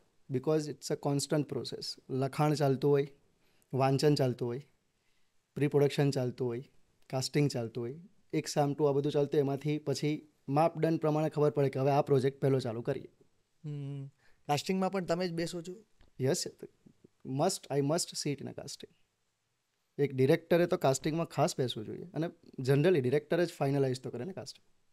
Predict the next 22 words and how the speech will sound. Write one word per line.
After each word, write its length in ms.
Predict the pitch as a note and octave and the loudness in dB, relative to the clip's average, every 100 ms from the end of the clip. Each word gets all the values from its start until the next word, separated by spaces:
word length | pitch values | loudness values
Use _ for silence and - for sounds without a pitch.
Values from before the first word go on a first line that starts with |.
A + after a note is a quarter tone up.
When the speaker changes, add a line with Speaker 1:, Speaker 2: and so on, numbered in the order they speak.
| _ _ _ _ - | _ _ _ _ -6
Speaker 2:
ચાલો, 180 | E3+ D#3+ | -4 0
કોઈ 160 | E3 | -2
પણ 180 | E3 E3 | 0 -2
એક 120 | D3+ | -4
ફિલ્મ 300 | - D#3 D3 | -4 -4 -2
છે, 180 | B2+ C3 A#2+ _ _ - - | -4 -6 -8 _ _ -20 -10
તમારે 580 | C#3+ D3+ D3+ D3+ D3 D3+ _ _ _ _ - | -4 -2 0 0 -2 -8 _ _ _ _ -6
કાસ્ટ 320 | C#3+ D#3 - | -2 -2 -2
કરવા 340 | - D#3+ E3 | 0 4 4
છે 120 | D3 D3+ | 4 0
કોઈ 140 | D3 | -2
પણ 160 | D3+ C#3 | -2 -2
કલાકારને, 520 | C#3+ C3+ C3 B2 A#2 _ - - _ _ - | 0 0 -2 -6 -8 _ -20 -20 _ _ -2
તમે 220 | F3 F3+ - | -2 -2 2
એ 80 | G3+ | 2
કલાકારની 680 | - F3 D#3 D#3 D3+ F3+ E3 _ _ _ - | 4 4 4 0 0 -4 -8 _ _ _ -2
કઈ 120 | G3+ | 0
કઈ 300 | G#3 F#3+ E3 - _ _ - | 2 0 -2 -10 _ _ 2
પ્લસ 220 | E3 - | 2 2
પોઇન્ટ 260 | D3+ C3 | -2 -2
જુઓ 200 | C3 D3+ | -4 -8
છો? 180 | A#2+ B2+ | -8 -10